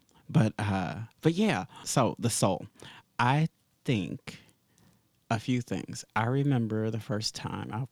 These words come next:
always guess, have a story for everything. I remember the f-, when, um, and this is on a more serious note,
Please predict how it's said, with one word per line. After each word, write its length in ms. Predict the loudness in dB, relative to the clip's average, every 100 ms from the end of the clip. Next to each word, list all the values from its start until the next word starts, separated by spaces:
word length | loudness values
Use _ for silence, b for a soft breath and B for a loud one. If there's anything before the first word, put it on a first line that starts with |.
| -10 -8
always 280 | -6 -8
guess, 360 | -10 -10 -8 -10 -8
have 160 | -8
a 40 | -6
story 320 | -6 -4 -4
for 120 | -6
everything. 440 | -8 -8 -12 -16 -18 B B B B
I 80 | 4
remember 200 | 4 4
the 60 | 0
f-, 300 | -4 -14 -14 -2
when, 680 | 2 4 4 2 0 -4 -2
um, 640 | -2 -2 -4 -8 -10 -12 -2
and 100 | 2
this 160 | 4 4
is 60 |
on 160 | 0 0
a 80 | -4
more 260 | -4 -4
serious 460 | -4 -4 -2 -2 -4
note, 220 | -8 -8